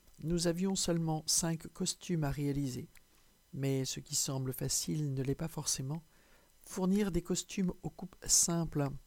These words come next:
comme c'est le cas pour Zaïd et ses compagnons, avec des coupes effilochées qui tiennent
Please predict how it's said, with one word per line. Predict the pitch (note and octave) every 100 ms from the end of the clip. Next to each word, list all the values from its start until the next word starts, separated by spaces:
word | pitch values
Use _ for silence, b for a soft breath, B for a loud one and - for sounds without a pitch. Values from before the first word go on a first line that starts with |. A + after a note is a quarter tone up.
| - -
comme | D#3+ D3
c'est | C#3+ -
le | C#3
cas | - C#3+
pour | C#3 C3+
Zaïd | C#3 C#3+ D3+ D#3
et | C3+
ses | - -
compagnons, | D3+ C#3+ C#3+ D3+ G#3 - B B B B
avec | F3 D#3+ D3+
des | C#3+ D3+
coupes | - - G3 - - -
effilochées | G3+ - G#3+ G3 - - F#3+ - B B B -
qui | - E3+
tiennent | - G3 F3+ E3 C3+